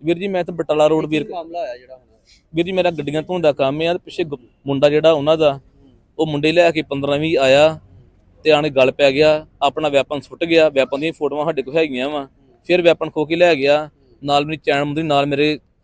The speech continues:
Speaker 1: ਹੱਥ 'ਚ ਪੈਸੇ ਸੀ। ਵਾਹਵਾ ਜਿਹੜੀ ਆਪਾਂ ਸਵੇਰ ਦੀ ਸੇਲ ਕੀਤੀ ਸੀ, ਉਹ ਸਾਰੀ ਲੈ ਗਿਆ, ਚਾਲੀ ਤੋਂ ਪੰਜਾਹ ਹਜ਼ਾਰ ਰੁਪਈਆ।
Speaker 2: ਕਿੰਨੇ ਕੁ ਬੰਦੇ ਹੈਗੇ ਸੀ ਸਰ?
Speaker 1: ਸਰ, ਉਹ ਪੰਦਰਾਂ ਵੀਹ ਬੰਦੇ ਸੀ ਸਰ, ਸਾਰੀ ਸਾਡੇ ਕੋਲ ਵੀਡੀਓ ਰਿਕਾਰਡਿੰਗ ਹੈਗੀ ਆ।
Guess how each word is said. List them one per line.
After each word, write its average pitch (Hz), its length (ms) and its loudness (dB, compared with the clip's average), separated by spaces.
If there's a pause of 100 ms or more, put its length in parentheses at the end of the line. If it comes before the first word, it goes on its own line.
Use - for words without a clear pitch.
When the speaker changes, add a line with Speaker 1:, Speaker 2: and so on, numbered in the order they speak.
(100)
Speaker 1:
ਹੱਥ 143 80 4
'ਚ - 60 -20
ਪੈਸੇ 139 320 4
ਸੀ। 160 240 -2 (300)
ਵਾਹਵਾ 165 320 6
ਜਿਹੜੀ 147 320 -2
ਆਪਾਂ 147 200 0
ਸਵੇਰ 139 220 -4
ਦੀ 139 120 -8
ਸੇਲ 135 240 -4
ਕੀਤੀ 139 260 -6
ਸੀ, 160 100 -6
ਉਹ 147 120 -10
ਸਾਰੀ 143 240 -4
ਲੈ 160 180 2
ਗਿਆ, 117 280 -2 (480)
ਚਾਲੀ 131 140 0
ਤੋਂ 135 100 -10
ਪੰਜਾਹ 139 200 -4
ਹਜ਼ਾਰ 160 180 0
ਰੁਪਈਆ। 127 380 -4 (200)
Speaker 2:
ਕਿੰਨੇ 196 180 -14
ਕੁ 220 80 -14
ਬੰਦੇ 175 220 -14
ਹੈਗੇ 135 180 -18
ਸੀ - 120 -20
ਸਰ? 160 140 -20 (380)
Speaker 1:
ਸਰ, 185 180 2
ਉਹ 208 40 0
ਪੰਦਰਾਂ 175 340 -2
ਵੀਹ 190 140 -4
ਬੰਦੇ 156 200 -4
ਸੀ 156 60 -4
ਸਰ, 160 160 -2
ਸਾਰੀ 170 280 2
ਸਾਡੇ 180 140 0
ਕੋਲ 143 80 -4
ਵੀਡੀਓ 151 220 2
ਰਿਕਾਰਡਿੰਗ 139 300 -4
ਹੈਗੀ 107 260 -10
ਆ। 85 120 -20